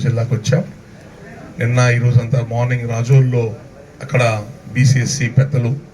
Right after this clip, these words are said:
కాపు కమ్యూనిటీ అందరం కూడా ఒక ఆత్మీయ సమావేశంలాగా కలిసాం. ఇప్పుడు ఈ మన పి గన్నవరం నియోజకవర్గంకి వచ్చాం. ఇక్కడ కూడా ఎస్సీ, బీసీ పెద్దలందరినీ కూడా కలవటం జరిగింది. ఇక్కడ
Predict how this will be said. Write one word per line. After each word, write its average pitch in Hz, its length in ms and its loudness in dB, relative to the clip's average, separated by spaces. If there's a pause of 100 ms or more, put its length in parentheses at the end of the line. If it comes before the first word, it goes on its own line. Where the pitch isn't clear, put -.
(500)
కాపు 120 240 0
కమ్యూనిటీ 113 400 -4
అందరం 123 280 0
కూడా 120 140 0
ఒక 117 140 -4
ఆత్మీయ 117 320 -6
సమావేశంలాగా 117 640 -2 (160)
కలిసాం. - 340 -4 (1300)
ఇప్పుడు 131 220 6 (100)
ఈ - 20 2 (320)
మన 123 120 4 (280)
పి 135 180 4
గన్నవరం 120 360 2
నియోజకవర్గంకి 120 540 2
వచ్చాం. 127 220 0 (120)
ఇక్కడ 135 160 2 (100)
కూడా 135 160 4 (800)
ఎస్సీ, - 260 2
బీసీ 131 280 2
పెద్దలందరినీ 113 580 -2
కూడా 110 120 0 (200)
కలవటం 113 400 -2
జరిగింది. 120 400 0 (880)
ఇక్కడ 135 180 2